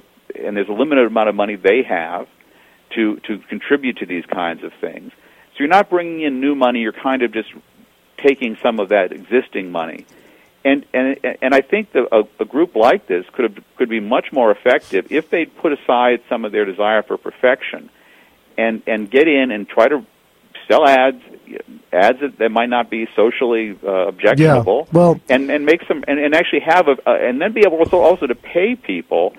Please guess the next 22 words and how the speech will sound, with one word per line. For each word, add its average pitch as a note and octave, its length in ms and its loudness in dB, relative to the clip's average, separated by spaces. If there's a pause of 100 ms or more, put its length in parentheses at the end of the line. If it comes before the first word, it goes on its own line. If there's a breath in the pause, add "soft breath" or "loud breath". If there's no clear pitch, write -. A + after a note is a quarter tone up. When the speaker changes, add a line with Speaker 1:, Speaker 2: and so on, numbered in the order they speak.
(360 loud breath)
Speaker 1:
to - 100 -10
do F#3 400 0
the D#3+ 100 -2
work. C#3 480 2
There's, G#2 260 0
well, - 160 -2
often D#3 380 4
what C3 140 0
happens C#3+ 420 -2
on A#2 100 -2
the A2 100 -2
left A#2+ 520 0 (500 soft breath)
is A#2+ 200 -2
that A#2+ 340 2 (160)
these, A2 320 -10
these, C#3 240 0
these, A#2+ 140 -8 (160)
these A#2+ 160 -4
operations B2+ 500 2
are G2+ 120 -4 (180)
so F3+ 160 6
underfunded F#3 800 -2